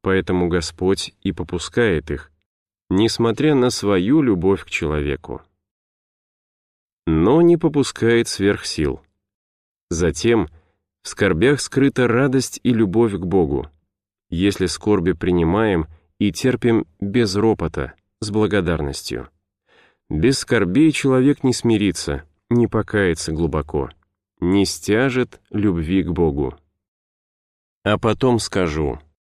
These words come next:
если боишься скорбей и хочешь избежать их, то Господь Иисус Христос указал средства избежать их.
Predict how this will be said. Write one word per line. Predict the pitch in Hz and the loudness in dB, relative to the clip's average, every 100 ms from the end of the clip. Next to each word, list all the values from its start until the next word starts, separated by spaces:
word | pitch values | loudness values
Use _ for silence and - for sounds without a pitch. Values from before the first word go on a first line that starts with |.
| _ _ _ _ _ _ | _ _ _ _ _ _
если | 76 95 139 135 | -2 0 0 0
боишься | 117 117 120 113 104 | 2 4 2 0 -4
скорбей | - - 90 80 95 127 76 - _ | -4 -4 -4 -2 0 0 -2 -8 _
и | - | -6
хочешь | 82 104 - 87 - - | -2 -2 -2 -4 -6 -4
избежать | 85 73 80 82 123 - | -4 -2 -2 0 -2 -2
их, | 73 - _ _ _ _ _ _ _ | -6 -8 _ _ _ _ _ _ _
то | 90 92 | 0 2
Господь | 101 - - 143 - | 2 0 0 0 2
Иисус | 117 - 113 - | 0 2 0 0
Христос | 101 92 - 135 127 - - | -2 -4 0 0 0 -4 -4
указал | 101 101 92 127 127 | -2 0 0 2 0
средства | - 104 131 - - 117 117 | -2 0 0 -2 -2 0 0
избежать | - 104 92 82 80 85 73 - | -2 -4 -2 -2 0 -2 -2 -6
их. | - - | -12 -18